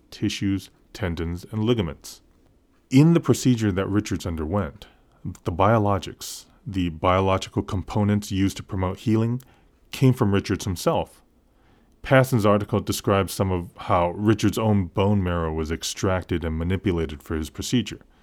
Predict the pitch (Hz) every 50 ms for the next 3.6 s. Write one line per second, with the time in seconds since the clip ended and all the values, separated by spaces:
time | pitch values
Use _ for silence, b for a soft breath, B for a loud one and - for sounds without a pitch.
0 | b b b b b b b b b b b b b b b b b b b b
1 | b b _ _ _ - - - 131 120 117 117 - - _ - _ - - -
2 | 135 151 156 - 170 156 135 110 98 120 117 123 123 117 117 117 117 113 107 113
3 | 110 - - 113 104 92 98 107 123 143 -